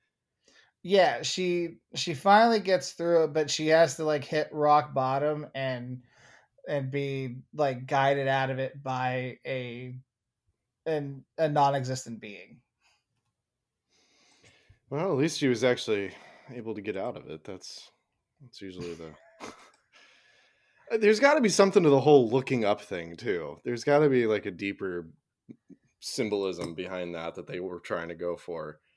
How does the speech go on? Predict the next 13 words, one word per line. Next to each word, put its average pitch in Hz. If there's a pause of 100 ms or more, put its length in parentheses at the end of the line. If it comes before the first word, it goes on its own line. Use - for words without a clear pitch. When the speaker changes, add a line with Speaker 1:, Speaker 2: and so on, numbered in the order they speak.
(960)
Speaker 2:
I 135
mean, 139
beyond 123
maybe 117
just 107
the, 95 (160)
the 117
obvious 101
symbology 90
or 92
symbolism 92
of, 85
like, 82